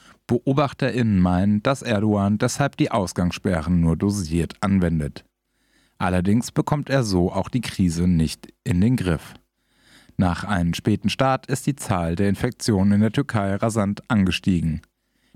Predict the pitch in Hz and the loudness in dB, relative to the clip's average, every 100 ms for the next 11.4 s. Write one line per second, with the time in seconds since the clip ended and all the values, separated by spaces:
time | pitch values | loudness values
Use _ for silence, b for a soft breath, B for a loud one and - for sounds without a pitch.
0 | - 135 - 90 82 82 76 - 98 87 | -6 -4 0 0 0 -4 -4 0 0 0
1 | - - 120 - 113 107 - _ - - | -2 0 0 2 2 2 -4 _ -10 -2
2 | 117 120 - - 120 - 107 90 85 - | -2 -2 -10 -6 -4 -2 0 2 0 -2
3 | - 104 101 78 - b b b b 139 | -4 -2 0 -2 -8 b b b b -4
4 | 117 - - - 110 82 - 87 82 90 | -2 -6 -8 -2 0 0 -2 -4 -4 -2
5 | 98 - 127 - 87 - 90 76 - _ | -2 -2 -4 -2 -4 -2 -4 -4 -8 _
6 | b b b b b - 98 110 107 104 | b b b b b -4 0 0 2 0
7 | 107 - 127 123 139 139 127 120 120 - | 0 -4 -4 0 2 2 2 2 0 0
8 | - 127 123 117 117 120 131 120 120 127 | 0 2 2 2 2 0 0 -2 0 -2
9 | - 127 117 113 117 113 104 98 98 98 | 0 -2 0 -2 -2 2 2 2 2 2
10 | 92 101 107 107 87 90 101 107 - 113 | 0 -2 0 0 0 2 2 2 0 -2
11 | - 107 104 | 0 0 -2